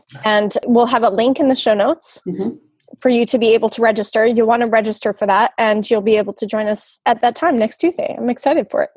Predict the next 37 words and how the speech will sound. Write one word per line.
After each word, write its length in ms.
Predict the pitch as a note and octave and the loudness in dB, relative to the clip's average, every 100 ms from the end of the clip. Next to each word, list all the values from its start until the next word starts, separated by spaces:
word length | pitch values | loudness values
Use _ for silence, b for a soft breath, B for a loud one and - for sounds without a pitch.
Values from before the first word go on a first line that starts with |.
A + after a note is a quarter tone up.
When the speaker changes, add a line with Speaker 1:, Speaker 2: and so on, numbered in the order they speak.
| _ | _
Speaker 2:
Yeah, 380 | F#3+ G#3+ A#3+ D3+ C#3+ | 0 2 2 2 2
I, 80 | |
and 260 | F#3+ F#3+ G3+ | 2 0 0
we 120 | G#3+ | 2
will 260 | A#3 A#3 A3+ | 4 2 0
have 240 | G#3 G#3 F#3 | 0 0 -2
one, 520 | F#3 G3 G3 G3 G3+ | -4 -2 -2 -4 -6
um, 280 | F3+ E3+ F3+ | -4 -2 0
once 220 | G#3+ A3 | 0 2
a 40 | |
month 300 | A#3+ G3 F#3 | 2 2 0
following 500 | - F#3+ F#3 F#3+ F#3 | -2 2 4 4 2
all 260 | F3+ F3 F#3 | 2 2 2
the 60 | G3 | 2
way 180 | F#3+ | 2
up 240 | F#3 - - | 2 -2 -4
to 100 | F#3+ | -4
January, 960 | F3+ E3+ D#3+ D#3 D3+ F3 C#4+ D4+ D4+ - _ | -2 -2 -2 -2 0 2 2 2 -2 -10 _
and 180 | F#3 F#3 | 2 2
then 160 | G3+ G3 | 2 2
we'll 100 | F#3 | 2
be 120 | F#3+ | 2
launching 380 | E3 F3 F3 F3 | 2 0 -4 -4
our 120 | E3 | -4
course 320 | - D#3 - | -2 -2 -2
in 120 | F3 | -4
January 400 | E3+ D#3 D#3+ D#3 | -2 -2 -2 -2
right 160 | D#3 D#3 | -2 0
after 460 | E3 D#3 - D#3+ D#3+ | 0 -2 -4 -4 -2
the 80 | |
beginning 400 | D#3+ F3 E3 E3 | -4 -2 -2 -2
of 120 | D#3+ D3+ | -4 -6
the 80 | |
new 240 | E3+ F3 G3+ | -2 0 0
year. 440 | F#3 E3+ - C#4 | 0 0 2 0
So 580 | C4+ - F3+ F3 E3+ | 0 0 2 2 2
I 40 | E3+ | -2